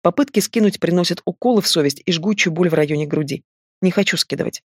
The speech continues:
Таскаю всюду за собой образ улыбчивой блондинки. А ночами воспоминания приходят и на грудь укладываются плитой каменной. Давят, давят. Мне Маринка раньше спать мешала. Не думал тогда, что без нее спать вообще невозможно станет.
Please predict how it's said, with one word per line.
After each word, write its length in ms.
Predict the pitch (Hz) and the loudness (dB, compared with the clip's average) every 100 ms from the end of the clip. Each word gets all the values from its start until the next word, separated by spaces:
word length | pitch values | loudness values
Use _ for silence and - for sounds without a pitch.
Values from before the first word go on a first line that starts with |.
| _ _ _ _ - | _ _ _ _ -2
Таскаю 360 | 185 - 320 | 0 4 2
всюду 260 | - 240 185 | 2 2 2
за 100 | 165 | 2
собой 260 | 170 175 - | 2 0 0
образ 300 | 208 175 - | 2 2 0
улыбчивой 460 | 180 175 - 170 | 0 0 0 -2
блондинки. 680 | 160 160 156 143 135 143 135 _ _ _ _ | 0 2 0 -2 -2 -2 -4 _ _ _ _
А 80 | 208 | -2
ночами 360 | - - 208 | 0 2 2
воспоминания 640 | 160 156 165 160 185 185 160 | 2 0 0 2 2 2 2
приходят 460 | 147 - 208 180 - | -2 0 0 0 0
и 100 | 180 | 0
на 140 | 175 | 2
грудь 280 | 165 202 - | 2 0 0
укладываются 640 | - 165 170 160 156 - | -4 2 2 2 0 -4
плитой 380 | 151 156 147 147 | -2 -2 0 -2
каменной. 540 | 139 131 127 127 127 - _ _ _ _ - | 0 -4 -2 -6 -8 -12 _ _ _ _ -4
Давят, 520 | 147 185 151 135 143 | 4 6 6 0 2
давят. 380 | 185 175 139 - _ _ _ - | 4 4 2 -2 _ _ _ -2
Мне 160 | 180 | 2
Маринка 340 | 180 190 180 180 | 4 4 4 4
раньше 240 | 180 175 | 2 0
спать 260 | - 240 226 | -2 -2 0
мешала. 400 | 156 - 147 143 _ _ - | -2 2 2 0 _ _ -2
Не 100 | 185 | 0
думал 260 | 175 160 | 4 2
тогда, 260 | 139 147 147 | 2 0 0
что 160 | - 147 | -2 -4
без 160 | 147 | -2
нее 180 | 151 151 | 0 -2
спать 280 | - 156 - | 0 -2 2
вообще 400 | 165 - - 139 | 2 2 -2 0
невозможно 580 | 131 131 139 131 127 131 | 0 -2 -2 -4 -4 -6
станет. 440 | - 139 - | -4 -6 -6